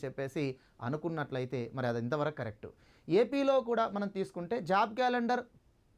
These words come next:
ఇస్తాము అని చెప్పేసి అన్నారు, కానీ మనకు గ్రూప్ టూ అనేటువంటిది కోర్టులో ఉంది, కోర్టు పరిధిలో ఉంది, అది ఇంకా ఫైనల్ జడ్జిమెంట్ రావాల్సి ఉంది. మరి అది ఏ విధంగా జడ్జిమెంట్ వస్తాదో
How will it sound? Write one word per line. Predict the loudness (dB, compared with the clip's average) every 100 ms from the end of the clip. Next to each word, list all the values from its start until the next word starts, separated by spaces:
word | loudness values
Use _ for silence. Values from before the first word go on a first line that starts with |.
| _ -6
ఇస్తాము | -6 2 4 4 2
అని | 0 -2
చెప్పేసి | -2 -2 -2
అన్నారు, | -2 -2 -4 -6 _ _ 0
కానీ | 2 2 -2 -6 _ _ _ -2
మనకు | -2 0 0 0 -2 -8
గ్రూప్ | -2 0 0 2
టూ | 2
అనేటువంటిది | 2 0 0 -2 -2
కోర్టులో | 0 2 4 4 4
ఉంది, | 2 0 -2
కోర్టు | 0 -2 0
పరిధిలో | 0 0 2 2
ఉంది, | 0 -2 -2 -4 -8 _ _ _
అది | -2 0
ఇంకా | 0
ఫైనల్ | 2 2 2 2
జడ్జిమెంట్ | 0 0 -2 0
రావాల్సి | 2 4 2 0 -2
ఉంది. | -2 0 0 -2 -6 _ _ _ -4
మరి | 0 0 -2 -8 _ _
అది | 0 0
ఏ | 2 4
విధంగా | 4 2 0 0
జడ్జిమెంట్ | 0 0 0 -2 -2
వస్తాదో | -2 2 2 4 2